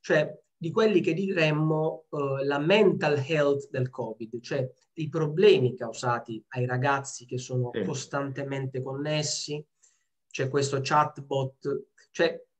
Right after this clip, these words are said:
Speaker 2: Guarda,
Speaker 1: sono
Speaker 2: c'è
Speaker 1: già
Speaker 2: un
Speaker 1: arrivati lì.
Speaker 2: pezzo, c'è un pezzo sul New York Times proprio oggi su questa cosa, il fatto
Speaker 1: Eh.
Speaker 2: che appunto la salute mentale, soprattutto dei giovani, mm, è, è, è, è,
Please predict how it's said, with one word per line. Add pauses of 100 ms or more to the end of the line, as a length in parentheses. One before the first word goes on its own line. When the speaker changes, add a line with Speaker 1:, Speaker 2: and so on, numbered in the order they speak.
(120)
Speaker 2:
Guarda,
Speaker 1:
sono
Speaker 2:
c'è
Speaker 1:
già
Speaker 2:
un
Speaker 1:
arrivati
lì.
Speaker 2:
pezzo,
c'è
un
pezzo
sul
New
York
Times
proprio
oggi
su
questa
cosa,
il
fatto
Speaker 1:
Eh.
Speaker 2:
che
appunto
la
salute
mentale,
soprattutto
dei
giovani,
mm,
è,
è,
è,
è,